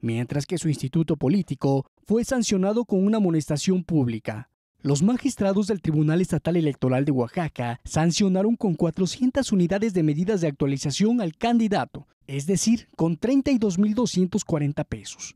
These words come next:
Esta multa se desprende del juicio interpuesto por el representante del partido Movimiento Ciudadano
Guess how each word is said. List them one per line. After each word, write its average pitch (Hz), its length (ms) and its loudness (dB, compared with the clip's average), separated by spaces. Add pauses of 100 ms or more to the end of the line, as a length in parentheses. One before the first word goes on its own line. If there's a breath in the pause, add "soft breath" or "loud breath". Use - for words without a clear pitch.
(120)
Esta 120 320 -4
multa 160 520 0
se - 140 -4
desprende 240 460 0
del 190 120 4
juicio 208 360 2
interpuesto 196 580 0
por 202 160 0
el 160 60 0
representante 165 680 0
del 190 160 2
partido 220 380 2
Movimiento 180 500 4
Ciudadano 156 640 2